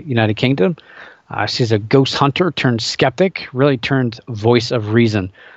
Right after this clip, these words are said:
Uh, she was asked about the invinci-, the incident, and she quickly pointed out that, uh, this was, in fact, despite arguments to the contrary,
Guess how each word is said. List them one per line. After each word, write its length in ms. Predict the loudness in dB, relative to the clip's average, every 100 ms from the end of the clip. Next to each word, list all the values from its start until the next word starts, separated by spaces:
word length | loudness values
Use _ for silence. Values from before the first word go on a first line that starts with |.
| -20 _ _
Uh, 120 | -2 0
she 220 | 2 4
was 160 | 2 2
asked 340 | -2 -2 -2
about 280 | 0 0 0
the 100 | -4
invinci-, 560 | -4 0 0 -2 -10 -10 -8
the 260 | -2 0
incident, 360 | 2 2 0 0
and 120 | -2
she 240 | -4 -4
quickly 420 | -2 0 2 4 2
pointed 380 | 2 2 4 2
out 320 | 0 -2 -8 _ _ _ _ _ _ _ -8
that, 340 | -2 -2 0
uh, 120 | -4 -2
this 240 | -2 -2
was, 240 | 0 0
in 100 | -2
fact, 460 | -4 -8 -8 -12 -16 -12
despite 580 | -12 -2 0 0 -6 -20 _ _
arguments 540 | 0 2 2 0 -2 -4
to 80 |
the 80 | -4
contrary, 720 | 0 0 0 0 0 0 -2